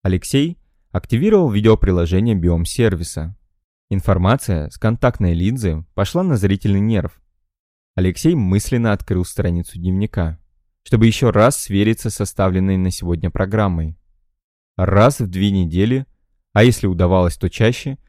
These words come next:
Алексей прилетал в Штайн Кандакана. Ему нравилась царящая здесь жизнерадостная суета.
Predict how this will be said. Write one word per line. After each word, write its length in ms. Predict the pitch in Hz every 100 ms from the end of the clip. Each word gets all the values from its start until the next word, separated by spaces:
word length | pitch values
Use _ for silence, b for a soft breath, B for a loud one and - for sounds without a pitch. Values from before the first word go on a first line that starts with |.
| _ _
Алексей 400 | - 92 - 202
прилетал 480 | 208 117 98 - 123
в 60 | 139
Штайн 300 | - 98 98
Кандакана. 800 | 101 95 110 - 120 92 80 - _ _ _ _ _
Ему 400 | 92 85 95 90
нравилась 500 | 87 92 120 139 139
царящая 540 | - 107 117 143 135
здесь 280 | 104 92 101
жизнерадостная 840 | 92 87 90 87 90 87 - 92
суета. 600 | 90 - 101 - 92 90